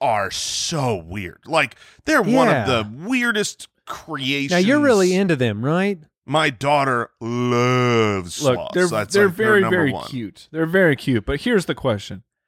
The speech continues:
Speaker 3: How have sloths survived natural predators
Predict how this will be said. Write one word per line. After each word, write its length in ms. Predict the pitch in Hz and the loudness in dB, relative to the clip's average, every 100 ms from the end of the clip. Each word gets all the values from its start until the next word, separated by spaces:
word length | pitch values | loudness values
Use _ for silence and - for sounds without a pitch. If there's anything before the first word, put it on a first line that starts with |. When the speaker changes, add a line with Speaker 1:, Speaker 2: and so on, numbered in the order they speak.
| _ _ _ _ | _ _ _ _
Speaker 3:
How 400 | - - 285 294 294 | -10 0 2 2 0
have 340 | - 226 190 | -4 -8 -6
sloths 880 | - - 151 156 151 147 - - - _ | -8 -8 -2 2 2 0 -6 -18 -20 _
survived 1000 | _ - - 135 104 123 127 120 110 101 - _ _ _ _ | _ -10 -4 -4 0 2 4 4 2 -2 -12 _ _ _ _
natural 800 | 120 127 151 151 - 147 139 123 _ _ - | -6 0 2 2 2 4 2 0 _ _ -16
predators 840 | - 139 131 113 104 104 101 - | 0 2 2 2 -2 -6 -10 -20